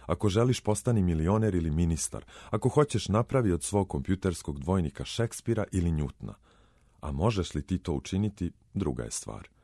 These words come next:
Započevši obuku svog potencijalnog dvojnika,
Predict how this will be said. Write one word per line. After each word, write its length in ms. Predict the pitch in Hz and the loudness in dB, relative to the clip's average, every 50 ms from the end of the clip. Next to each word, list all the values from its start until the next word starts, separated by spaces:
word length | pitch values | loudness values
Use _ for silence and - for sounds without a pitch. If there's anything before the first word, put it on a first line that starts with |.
| _ _ _ _ _ _ _ - - - - - _ - | _ _ _ _ _ _ _ -20 -20 -20 -20 -20 _ -2
Započevši 600 | - 107 - - 113 - - 120 98 - - 85 | 0 2 2 4 2 2 2 2 2 2 2 2
obuku 340 | 95 95 82 78 - - 76 | 2 2 2 0 -4 -6 -8
svog 280 | - - 78 78 - | -6 -4 -4 -4 -2
potencijalnog 680 | - 85 82 - - 69 64 - - 58 58 58 58 60 | -2 -2 -2 -2 -2 -6 -6 -6 -6 -8 -6 -8 -8 -6
dvojnika, 500 | 62 78 87 101 110 104 87 - 82 | -4 0 0 2 2 0 0 -2 -4